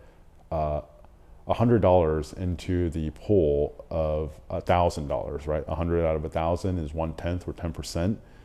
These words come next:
Then whatever money that, that pool earns, that, that thousand dollar pool, right? Whether it's interest or fees, uh, you'll get ten percent of that,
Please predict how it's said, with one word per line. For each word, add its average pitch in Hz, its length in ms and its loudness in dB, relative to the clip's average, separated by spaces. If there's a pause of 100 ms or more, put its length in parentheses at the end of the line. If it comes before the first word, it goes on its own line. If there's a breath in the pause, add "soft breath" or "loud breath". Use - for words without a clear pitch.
(300 loud breath)
Then 87 300 0 (400 loud breath)
whatever 95 380 6
money 98 500 4
that, 82 320 2
that - 200 -2
pool 95 640 4 (200 loud breath)
earns, 90 600 0
that, 80 200 -2
that 82 180 0
thousand 90 380 4
dollar 82 240 4
pool, 87 440 0 (600 soft breath)
right? 82 220 0 (160)
Whether 82 240 0
it's 78 140 -4
interest 90 440 0
or 80 40 -4
fees, 90 600 -2 (240)
uh, 78 240 -4
you'll 87 140 2
get 85 240 -2
ten 85 200 -6
percent - 360 -6
of 50 80 -6
that, 50 240 -8